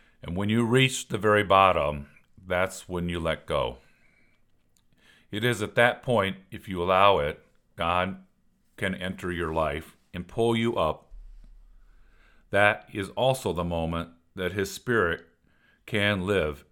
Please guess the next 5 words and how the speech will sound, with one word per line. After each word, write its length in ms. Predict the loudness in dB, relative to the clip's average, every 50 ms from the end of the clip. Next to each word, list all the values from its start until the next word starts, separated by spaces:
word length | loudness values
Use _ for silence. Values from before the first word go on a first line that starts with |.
| _ -10
in 140 | -8 -6 -4
you. 300 | -4 -4 -4 -6 -8 -10 -14 _ _ _ _ _ _ _ _ _ _ _ _ _ _ _ _ _ _ _ _ _ _ _ _ _ _ _ _ _ _ _ _ _ _ _ _ _ _ _ _ _ -6
You 100 | -6 -6
can 400 | -4 -4 -2 -2 -2 -2 -4 -4
find 480 | -2 -2 0 0 0 -4 -6 -8 -10